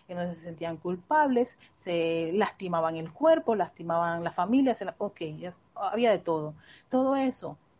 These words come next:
ya es el pasado, y a todo eso, la, sencillamente lo que hacemos es envolverlo en un gran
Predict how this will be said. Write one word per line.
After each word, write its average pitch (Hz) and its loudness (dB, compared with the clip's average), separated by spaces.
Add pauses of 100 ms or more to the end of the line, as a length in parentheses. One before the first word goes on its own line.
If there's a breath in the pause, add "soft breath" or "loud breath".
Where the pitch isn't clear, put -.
ya 185 -4
es 190 -8
el 208 -4
pasado, 165 -4
y 175 -2
a 175 -2
todo 294 2
eso, 247 -2
la, 175 -4
sencillamente 226 -2
lo 170 -2
que 175 -4
hacemos 254 -4
es 202 -10
envolverlo 185 -6
en 208 -6
un 254 2
gran 240 0